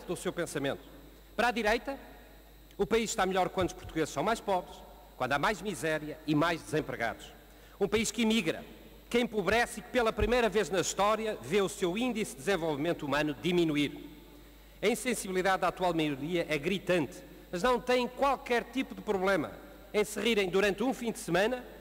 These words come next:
ao mesmo tempo que os portugueses sofrem com as suas políticas. Um governo que continua a cortar nas pensões e nas reformas, que corta no complemento solidário para idosos, naqueles que são os mais pobres. Soubemos agora que vai cortar ainda mais nas reformas de milhares de idosos.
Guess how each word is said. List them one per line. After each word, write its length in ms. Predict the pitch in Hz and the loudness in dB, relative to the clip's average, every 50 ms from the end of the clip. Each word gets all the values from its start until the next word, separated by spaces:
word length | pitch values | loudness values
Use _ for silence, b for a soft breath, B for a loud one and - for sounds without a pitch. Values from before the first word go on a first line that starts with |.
| - - - - | -20 -20 -8 -2
ao 120 | 165 185 | 0 2
mesmo 360 | 208 233 233 202 170 180 156 | 2 2 2 2 0 -4 -4
tempo 260 | - 214 226 220 - - | 0 0 0 0 0 -2
que 80 | 180 | -6
os 80 | 160 - | -8 -8
portugueses 420 | - 139 123 - 160 170 - - | -8 -12 -6 -2 0 0 0 0
sofrem 400 | - - 190 185 - - 165 165 | 0 0 0 0 0 -2 -4 -4
com 160 | 147 - 156 | -2 -2 -2
as 80 | 156 135 | -2 -2
suas 220 | - 160 156 - | -2 -4 -6 -6
políticas. 540 | - - 139 143 - - - 98 - - - - - B B B B B B B B | -6 -6 -8 -8 -8 -10 -14 -16 -16 -16 -18 -20 -20 B B B B B B B B
Um 80 | 208 | 0
governo 440 | 196 202 202 190 254 254 254 226 240 | 2 2 2 4 4 4 4 2 0
que 140 | 233 - 220 | -2 -2 -2
continua 560 | - - 240 220 214 - 226 226 240 240 240 | 0 2 2 2 2 2 2 4 4 6 4
a 60 | 226 | 4
cortar 340 | - - 208 - 233 233 220 | 2 -2 -4 0 2 2 2
nas 160 | 220 214 - | 2 0 0
pensões 480 | - 233 214 202 202 - 240 240 226 190 | 0 2 0 0 2 2 2 2 2 2
e 80 | 233 220 | 0 0
nas 160 | 214 190 - | 0 0 -2
reformas, 460 | - - 196 190 170 151 127 - - - - B B B B B B | -4 -2 0 2 2 0 -2 -8 -14 -18 -20 B B B B B B
que 100 | - 175 | -6 -4
corta 400 | - - 254 254 240 - 240 226 | 0 2 2 2 2 2 2 2
no 100 | 233 226 | 2 2
complemento 540 | - - 240 - - 220 220 247 240 233 - | 2 0 0 0 0 0 2 2 2 0 0
solidário 460 | - 226 220 220 202 226 226 214 - | -2 -2 0 2 2 2 2 2 0
para 180 | - 214 202 208 | 0 0 2 2
idosos, 380 | 185 202 202 180 156 - - | 4 4 4 2 2 0 0
naqueles 340 | 196 226 226 - 240 208 - | 0 0 0 0 0 -2 -2
que 80 | - - | -4 -2
são 260 | - 277 269 247 202 - - | 2 2 2 2 0 -2 0
os 180 | 294 302 240 220 | 0 0 2 2
mais 220 | 254 233 196 - | 2 2 2 0
pobres. 420 | - 214 214 185 143 - - - - - - - - B B B B B | 0 0 0 0 0 -2 -6 -16 -18 -18 -20 -20 -20 B B B B B
Soubemos 340 | - 240 233 269 247 208 240 | 2 2 4 2 2 0 -2
agora 260 | 220 214 269 254 240 | 0 2 2 2 2
que 120 | - 214 | 0 0
vai 160 | 226 285 269 | 0 2 2
cortar 460 | 277 262 247 214 - - 254 269 262 254 | 2 0 -2 -2 0 2 2 2 2 2
ainda 280 | 247 254 226 220 220 | 0 0 2 2 2
mais 240 | 202 233 277 294 262 | 4 4 2 2 2
nas 180 | 262 285 247 220 | 0 -2 -2 -2
reformas 520 | - - 214 208 202 208 214 208 - - B B B B B | -4 0 2 2 2 2 0 -2 -6 -8 B B B B B
de 80 | 165 185 | -2 0
milhares 420 | 196 196 190 214 240 254 226 175 | 0 2 4 4 2 2 0 -2
de 120 | 160 202 226 | -4 -6 -2
idosos. 500 | 202 165 208 214 214 185 147 - - | 0 2 4 4 4 2 0 -4 -10